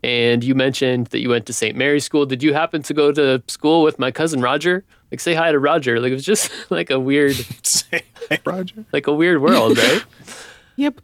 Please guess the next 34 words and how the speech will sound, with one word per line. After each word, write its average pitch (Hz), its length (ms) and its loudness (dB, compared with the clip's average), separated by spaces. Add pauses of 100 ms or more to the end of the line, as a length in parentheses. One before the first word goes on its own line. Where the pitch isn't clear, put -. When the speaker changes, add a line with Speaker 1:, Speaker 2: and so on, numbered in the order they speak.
Speaker 3:
I've 190 140 -4
always 208 180 2
felt 214 140 -2
like 180 120 -4
it 165 120 -2
suited 180 400 0
people 165 320 0
who 185 200 -2 (200)
collect 147 720 -4
weird 208 360 0
things. 254 380 0
Like, 160 280 -6 (480)
somebody's 180 400 0
into, 190 220 0
like, 196 240 -4
birds 220 560 0
or, 151 120 0
like, 143 200 -4
weird 151 300 -2
stickers 156 580 0
or 135 80 -4
stamps 170 540 -2
or 131 80 -2
something. 123 680 -4 (360)
And 156 200 -4
they're 147 120 0
like, 139 180 -4
"This - 240 -2
is 156 180 -2
my 190 220 0
website 214 480 -2
where 139 200 -4
I, 131 120 -6
like, 131 300 -10